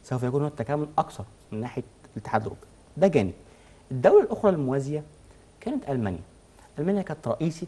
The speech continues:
او الكتله او زعيمه الكتله الليبراليه، اللي تحتيها بعد كده مين؟ آه، بريطانيا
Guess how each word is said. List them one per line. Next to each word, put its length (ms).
او 120
الكتله 560
او 420
زعيمه 520
الكتله 260
الليبراليه، 360
اللي 160
تحتيها 400
بعد 240
كده 200
مين؟ 220
آه، 140
بريطانيا 480